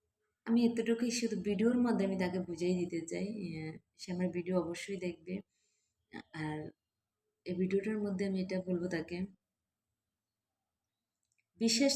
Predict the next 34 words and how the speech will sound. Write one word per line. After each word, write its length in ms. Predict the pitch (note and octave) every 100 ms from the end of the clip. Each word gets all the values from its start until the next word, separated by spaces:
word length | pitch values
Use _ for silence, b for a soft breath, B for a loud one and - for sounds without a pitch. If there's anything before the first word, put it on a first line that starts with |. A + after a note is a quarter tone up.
| -
তুমি 180 | C4+ C4+
তাকে 260 | C4+ F#3+ G3+
করো 280 | F#3+ E3 D3+ D#3 F3
যে 100 | F#3
তোমার 280 | F#3+ G#3 G#3
বিশ্বাসের 440 | F#3 F3+ F#3 F#3 G3+
মর্যাদা 380 | F3+ E3+ E3+ D#3
রাখতে 260 | D#3 -
পারবে। 320 | D3+ D3+ C#3+ D3+ _ _ _ _ _
যে 40 | F3+
তোমার 240 | G3 G#3
বিশ্বাসের 420 | G3+ G3+ G#3+ A3
মর্যাদা 360 | G#3+ G#3 G3+ G#3
রাখতে 260 | G3+ G3+ -
পারবে 240 | G#3 F#3+
না, 100 | G3 F#3+
তার 160 | - F#3+ F#3
আশেপাশে 520 | F#3+ F#3 G#3 G3+ G3
তুমি 220 | F#3+ F#3 F3+
যেও 240 | E3+ D#3+
না। 120 | D3+ D3 b b b b b -
কারণ 160 | F#3+ F#3
আমাদের 340 | F#3 G3 A3 A3
সমাজে 380 | A3 G#3 G3+ F#3+ G#3+
এখন 340 | F#3+ F#3 - G#3
এমন 200 | G3 G3+ -
অহরহ 380 | F#3 G3 G#3 G3
লোক 240 | G3 F#3+ F#3
আছে 320 | E3 - F#3 F#3 b b b _
যারা 300 | F3+ E3+ E3+ E3+ E3+ _ _ _ _
মানে 260 | D#3+ D3+ D3+ D3+ -
লোকদেরকে 640 | E3+ F#3 F#3+ - A3+ A3+ A3+ A3
মানে 300 | G3+ F#3 F3 E3+ - _ _ _ _
শুধু 260 | - A3+